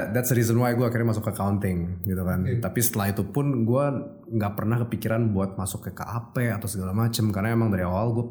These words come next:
Speaker 1: berencana untuk kayak doing something in around technology sama design. Sebenarnya waktu itu awal bisnis pertama gue itu tuh Monster, which is
Speaker 2: Oke.
Speaker 1: clothing.
Speaker 2: Waktu
Speaker 1: Itu
Speaker 2: itu.
Speaker 1: bareng partner gue, Mike sama Olin. And then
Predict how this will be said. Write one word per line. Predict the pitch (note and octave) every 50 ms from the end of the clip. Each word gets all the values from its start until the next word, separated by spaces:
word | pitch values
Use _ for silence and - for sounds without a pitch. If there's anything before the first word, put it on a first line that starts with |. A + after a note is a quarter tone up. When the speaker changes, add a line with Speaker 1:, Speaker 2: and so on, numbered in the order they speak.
| - - -
Speaker 1:
berencana | G2 G2+ G2 F#2+ G2 F#2 F#2+ A2
untuk | A2+ G#2 - G#2+ -
kayak | - G2 F#2 F#2+ G2
doing | G#2 G2+ G2+ G#2+
something | G#2+ - G2 F#2 F#2 A2 A2+ A2+
in | G2+ F#2+ F#2 F2 - - - - -
around | F#2 F#2 F2+ F2+ F2
technology | F2+ F2+ - F#2 F2 F2 F#2+ F#2+ G#2+ A#2+ C#3+ D3
sama | - - F2 F2+
design. | F2+ F#2+ F#2+ F#2 E2+ D#2+ D#2+ D#2+ D2+ - - - - - - - - - - - - -
Sebenarnya | - - A2 G#2+ A#2 C#3+ E3
waktu | D3+ - F3 D3+ B2
itu | - F3
awal | - A#2+ A#2 A2+ A#2 C3 C#3 - - B2
bisnis | A#2+ G2+ A#2 G#2+
pertama | - A#2 A2+ A2 G#2 G2+ G2+ G2
gue | F#2+ G2 G#2+ F#2+
itu | G2 F#2+ B2
tuh | A#2+ - C#3+
Monster, | C3+ C3+ C3+ C#3 C3+ - - - F#2 E2+ E2 E2+ - - - - - - _ - - - - -
which | - F#2 F2 -
is | A2+ -
Speaker 2:
Oke. | - -
Speaker 1:
clothing. | G2+ G2 - - C#3 - E2+ - - - - - - - - -
Speaker 2:
Waktu | - C3+ - - -
Speaker 1:
Itu | -
Speaker 2:
itu. | G#2
Speaker 1:
bareng | G2 F#2+ F#2 F#2 -
partner | - F2+ F2+ - G2 F#2+
gue, | F#2+ F#2+ F#2 F#2 F#2+ G2+
Mike | G#2 G2+ F2+ F2+ F#2 -
sama | - G2 F#2 F2 F2
Olin. | F2 E2+ F2+ G2 G#2 G#2+ A2+ A2+ - - - - - - - _ _ _ - - -
And | - A#2 G2+ G2
then | G2 G#2 G#2+ G#2+